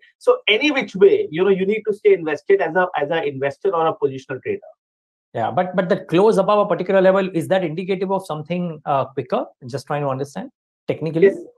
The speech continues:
Speaker 1: indeed. In fact, seventeen seven fifty is an area where multiple technical studies come together. I think as we speak, we are trading above that number. And if we do close above that number in the next couple of trading sessions,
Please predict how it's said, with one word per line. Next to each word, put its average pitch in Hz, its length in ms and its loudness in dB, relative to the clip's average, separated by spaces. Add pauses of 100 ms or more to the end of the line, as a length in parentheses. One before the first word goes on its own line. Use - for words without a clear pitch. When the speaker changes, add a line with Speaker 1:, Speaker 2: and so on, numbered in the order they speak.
(140)
Speaker 1:
indeed. 196 440 4
In 156 140 0
fact, 190 180 0
seventeen 185 400 -2
seven 190 280 0
fifty 202 320 -2
is 202 80 -2
an 190 140 0
area 165 380 -2
where 175 140 -2
multiple 147 560 -2
technical - 340 -10
studies 160 480 -8
come 147 200 0
together. 143 400 2
I 107 200 -2
think 165 180 -10
as 143 240 -2
we 180 80 -6
speak, 180 380 -10
we 170 80 -4
are 156 120 -4
trading 156 260 -2
above 143 320 0
that 160 180 0
number. 156 320 -2 (380)
And 151 100 -4
if 156 120 -6
we 170 100 -6
do 196 280 2
close 185 260 4
above 170 260 0
that 165 200 -2
number 160 420 -2
in 147 100 -8
the 147 100 -4
next 156 340 -8 (140)
couple 151 220 0
of 165 120 0
trading 147 240 -2
sessions, 175 460 -6